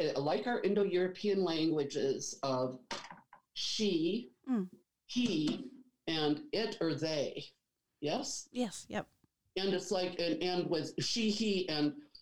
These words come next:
Speaker 1: and, uh, yeah, yeah, they, neuter, or feminine, masculine, neuter.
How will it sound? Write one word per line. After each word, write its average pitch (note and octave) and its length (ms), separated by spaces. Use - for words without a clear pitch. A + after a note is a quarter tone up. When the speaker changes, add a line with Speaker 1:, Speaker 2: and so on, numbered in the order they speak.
Speaker 1:
and, D3+ 380
uh, C3 240
yeah, A#3 240
yeah, - 180
they, F#3 300
neuter, F3+ 400
or D3+ 320
feminine, E3 680
masculine, D3+ 760
neuter. D#3+ 500